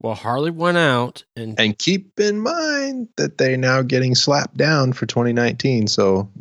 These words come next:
Speaker 2: still think it wasn't the bike. <laughs>
Speaker 1: Hmm. Hmm. I'm trying to think. All right, give me my one, and I will not argue with you.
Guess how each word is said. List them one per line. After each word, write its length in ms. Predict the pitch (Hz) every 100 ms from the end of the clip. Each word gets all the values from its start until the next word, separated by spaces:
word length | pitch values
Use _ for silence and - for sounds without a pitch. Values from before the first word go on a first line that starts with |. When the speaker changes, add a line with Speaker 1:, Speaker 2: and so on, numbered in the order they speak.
| -
Speaker 2:
still 920 | - - - _ - 131 139 143 147
think 220 | 147 147
it 80 | 165
wasn't 280 | - 139 139
the 60 | 147
bike. 360 | 165 190 - - _ _ _ _ _ _ _ - - _ _ _ _ - - - - - - _ _ _ _ _
<laughs> 960 | - - - 139 127 117 - 139 - 127 _ _ _ _ _ _ _ _ _ _ _ _ _ _ _ _ _ _ _ _ -
Speaker 1:
Hmm. 300 | 127 107 82 92 _ _ _ _ - - - _ _
Hmm. 280 | - 113 95 -
I'm 120 | 101
trying 220 | - 107
to 80 | 107
think. 380 | - 104 82 - - _ _ _ - - - -
All 120 | 113
right, 220 | 110 101 - _
give 120 | -
me 60 | 107
my 140 | 120
one, 320 | 123 107 104 101
and 120 | 98
I 140 | 98
will 240 | 92 98 98
not 240 | 101 -
argue 340 | - - - -
with 180 | _
you. 60 | -